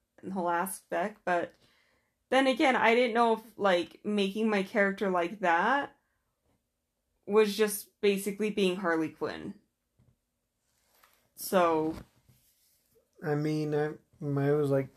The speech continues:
Speaker 2: Batman Luffy, so I don't think
Speaker 1: <laughs> Yeah.
Speaker 2: I don't think <laughs> you, I don't, we don't really have any rules here.
Speaker 1: Well, I know, but just to be like,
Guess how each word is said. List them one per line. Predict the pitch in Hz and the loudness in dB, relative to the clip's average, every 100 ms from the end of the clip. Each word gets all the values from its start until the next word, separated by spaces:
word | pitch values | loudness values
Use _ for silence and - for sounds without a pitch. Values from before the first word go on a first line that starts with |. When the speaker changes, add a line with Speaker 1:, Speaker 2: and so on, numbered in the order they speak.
| - - | -20 0
Speaker 2:
Batman | - 139 160 143 131 | 6 6 6 0 2
Luffy, | 127 120 - 151 | 2 0 -6 -12
so | - - 143 | -12 -10 -6
I | |
don't | 135 135 | -4 -6
think | - 143 | -4 0
Speaker 1:
<laughs> | 294 - - - - 427 - 415 - 508 508 453 - - _ _ _ _ _ | 0 0 -6 2 6 6 6 2 4 0 0 -10 -20 -20 _ _ _ _ _
Yeah. | - 240 240 | -2 0 2
Speaker 2:
I | 277 349 330 392 - 151 123 | 2 2 2 -2 2 2 2
don't | 165 | 0
think | - 123 120 - | 0 0 0 -4
<laughs> | 165 | -2
you, | 151 143 131 - _ _ _ _ _ _ _ _ - | 0 0 -2 -6 _ _ _ _ _ _ _ _ 2
I | |
don't, | 139 135 127 | 4 4 2
we | 147 | 0
don't | 143 143 156 | 4 4 4
really | 143 139 | 4 4
have | 139 131 | 4 2
any | 131 131 | 2 0
rules | 127 131 127 127 127 | 0 0 0 0 -2
here. | - 135 131 131 - - - | -2 -2 -2 -4 -6 -8 2
Speaker 1:
Well, | 440 | 4
I | 466 415 | 4 4
know, | 277 220 | 6 4
but | 247 262 233 214 | 4 4 2 -2
just | 254 294 - | -6 -6 -4
to | 339 | -6
be | 285 269 | -4 0
like, | 254 226 220 202 - | 2 2 2 -2 -8